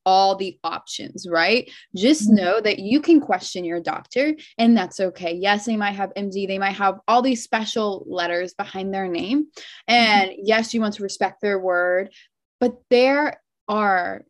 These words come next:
Speaker 1: in this, like, espe-, especially in this circumstance, like, it is okay to go ask another doctor's opinion or go talk to someone who has been through this experience as well. You know, I have a, I think doctors are necessary. I'm not gonna tell you, "Oh, don't have a doctor,"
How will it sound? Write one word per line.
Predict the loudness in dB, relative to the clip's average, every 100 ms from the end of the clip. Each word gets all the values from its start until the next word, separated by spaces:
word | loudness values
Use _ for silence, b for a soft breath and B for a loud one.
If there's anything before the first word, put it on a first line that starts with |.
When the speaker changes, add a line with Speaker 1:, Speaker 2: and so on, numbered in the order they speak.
| _ -6
Speaker 1:
in | -4
this, | -4 -4
like, | -6 -8
espe-, | -10 -8 -8 -6 -6
especially | -4 -2 -2 2 0
in | 0
this | -4 -10
circumstance, | -18 -8 -4 -2 -2 -6 -4
like, | -4 0
it | 2 2
is | 2
okay | 0 -2 -2 2 2 0 -8 b b -8
to | -4
go | 2 4 4 2 -2 _ -10
ask | -8 -6 0
another | 0 0
doctor's | -2 -4 -8 -12
opinion | -12 -10 -10 -8 -6 0
or | 0
go | 2 2 2
talk | 2 0 -2 0
to | -2
someone | 0 0 0
who | 0
has | -2 -4 -4
been | -2 0
through | 0
this | -4 -8
experience | -12 -10 -6 -4 -4 -4 -8
as | -8
well. | -2 0 0 -4 B B B
You | 0
know, |
I | 2 2
have | 2 2
a, | 0 -2 0
I | 0
think | 2 0 0
doctors | 0 -2 0 -4
are | -2 -4
necessary. | -2 -2 -2 0 -2 0 -4
I'm | -4
not | -6
gonna | -4 -6 -8
tell | -4 -2
you, | -2 -2 2
"Oh, | 0 0 B B
don't | 0 2
have | 0 -2
a | -2
doctor," | -2 -4 -6 -14 -14